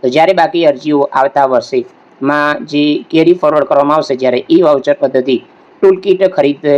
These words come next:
કર્યા બાદ ટૂલકીટ રૂપ ઉપયોગ ન થાય તે સુનિશ્ચિત કરવા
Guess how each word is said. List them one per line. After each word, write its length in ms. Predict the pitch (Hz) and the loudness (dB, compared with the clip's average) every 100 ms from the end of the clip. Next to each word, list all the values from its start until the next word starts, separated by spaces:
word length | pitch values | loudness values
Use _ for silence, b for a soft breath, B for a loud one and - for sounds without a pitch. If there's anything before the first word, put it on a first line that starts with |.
| 143 | 0
કર્યા 200 | 147 135 | 0 2
બાદ 200 | 139 131 - _ _ - | 0 -2 -6 _ _ -2
ટૂલકીટ 400 | 170 170 190 185 | 0 2 0 2
રૂપ 380 | 175 156 151 151 - _ | 0 -2 -2 -2 -4 _
ઉપયોગ 300 | - 165 151 | -6 -2 0
ન 140 | 143 151 | 0 0
થાય 220 | 151 139 | 0 -2
તે 280 | - 143 - _ _ | -2 -2 -4 _ _
સુનિશ્ચિત 480 | - 175 175 170 165 | -6 2 2 2 -2
કરવા 240 | 160 143 | 0 2